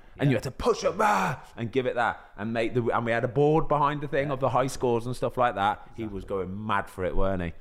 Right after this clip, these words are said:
Speaker 2: He's got, you know, he's got a, a bad injury. He's
Speaker 1: Yeah.
Speaker 2: coming through it, and it needs to be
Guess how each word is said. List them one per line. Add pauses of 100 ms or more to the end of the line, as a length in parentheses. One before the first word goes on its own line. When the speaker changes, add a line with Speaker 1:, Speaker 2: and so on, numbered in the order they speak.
Speaker 2:
He's
got, (400)
you
know,
he's
got
a, (100)
a
bad
injury. (120)
He's
Speaker 1:
Yeah.
Speaker 2:
coming
through
it, (260)
and
it
needs
to
be